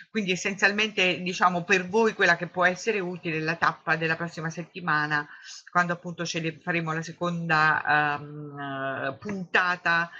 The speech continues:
eh, della Festa dell'Europa con questa nuova, eh, sezione. Eh, in più vi devo dire una cosa, il, ehm,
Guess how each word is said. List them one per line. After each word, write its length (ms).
eh, 380
della 180
Festa 300
dell'Europa 680
con 280
questa 600
nuova, 920
eh, 40
sezione. 720
Eh, 460
in 160
più 120
vi 120
devo 200
dire 220
una 200
cosa, 480
il, 380
ehm, 400